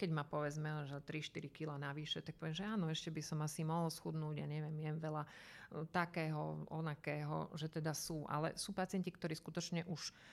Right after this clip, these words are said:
toto všetko dodržiavajú, napriek tomu ten cholesterol je zvýšený. Opäť závisí od toho,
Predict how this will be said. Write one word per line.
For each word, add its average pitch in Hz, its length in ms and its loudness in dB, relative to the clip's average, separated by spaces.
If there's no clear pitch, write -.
toto 170 240 0
všetko 196 400 2
dodržiavajú, 170 640 2
napriek 156 400 0
tomu 156 240 0
ten 156 160 -2
cholesterol 151 560 -2
je 143 240 0
zvýšený. 160 560 0
Opäť - 400 4
závisí 170 480 4
od - 160 -2
toho, 160 240 -2